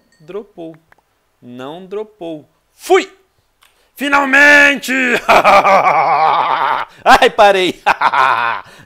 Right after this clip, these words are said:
Caraca, moleque. Agora sim a gente pode fazer a nossa varinha de condom.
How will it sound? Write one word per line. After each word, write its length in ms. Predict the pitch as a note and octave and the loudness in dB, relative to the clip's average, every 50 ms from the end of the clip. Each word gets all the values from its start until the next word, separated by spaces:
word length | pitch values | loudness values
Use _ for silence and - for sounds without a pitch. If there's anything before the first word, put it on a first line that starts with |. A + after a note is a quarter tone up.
| _ _ - - C#4 - - - D#4 - - - - D4+ C#4+ - _ - D#3+ E3 G3 D4 D#4 C4 A#3 - - _ | _ _ -4 -2 -2 -2 0 -2 -2 -2 -2 -4 -6 -6 -6 -6 _ -20 -20 -20 -18 -16 -14 -14 -14 -14 -14 _
Caraca, 960 | E3 E3+ E3 D#3+ D3+ C#3 C3 B2+ C#3 D#3 E3+ F3+ F#3 E3+ - - - D3+ C#3+ C3+ | -6 -4 -2 0 0 0 0 0 0 0 0 0 0 -2 -4 -8 -10 -10 -10 -8
moleque. 560 | C3 B2+ B2 A#2+ A#2+ A#2 G#2+ G#2 G2+ - A#2+ | -10 -12 -12 -10 -8 -8 -8 -10 -12 -12 -14
Agora 300 | A#2 A#2+ D#3+ F#3 G3+ F3+ | -12 -8 -8 -8 -8 -8
sim 200 | - - - F3+ | -12 -14 -16 -16
a 20 | |
gente 120 | F3+ E3 _ | -16 -16 _
pode 180 | - E3 D#3+ | -14 -14 -12
fazer 140 | E3+ E3 D#3+ | -12 -14 -14
a 20 | |
nossa 200 | D#3+ E3 D#3+ F3+ | -14 -14 -16 -12
varinha 320 | E3 D#3 C#3 C#3 D3 E3 D#3+ | -10 -8 -8 -8 -10 -14 -18
de 80 | - | -18
condom. 400 | _ D3+ C3 A2+ A#2 C3+ E3 E3+ | _ -18 -16 -16 -16 -16 -16 -16